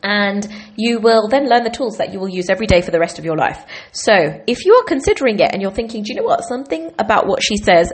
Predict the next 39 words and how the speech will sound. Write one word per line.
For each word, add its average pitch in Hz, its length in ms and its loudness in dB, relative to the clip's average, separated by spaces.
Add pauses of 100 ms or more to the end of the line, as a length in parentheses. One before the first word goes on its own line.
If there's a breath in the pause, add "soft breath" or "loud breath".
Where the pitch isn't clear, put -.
really 277 220 2
resonates 214 420 0
with 175 140 -10
me, 165 80 -6
and 165 100 -6
I 185 60 -4
think - 160 -6
that - 160 -8
this 196 160 -8
would - 120 -8
really 180 180 0
help 214 200 2
me 202 80 0
on 175 80 0
my 175 80 2
weight 240 180 4
loss - 200 2
journey," 175 320 -2 (280 loud breath)
then 254 120 -6
definitely, 214 800 -2 (260 loud breath)
um, 190 280 0
stay 202 240 2
tuned, 151 400 -4
because 220 440 2
I 185 100 0
will 196 160 0
be 202 120 -2
opening 185 300 -2
up 180 100 -12
enrollment 185 560 2
for 180 180 -6
the 180 80 -2
May 208 160 2
Group 208 240 0
Coaching 202 300 -2
Program 175 460 2 (200 loud breath)
very 415 180 4
soon. - 460 2 (220)
Okay. - 260 -2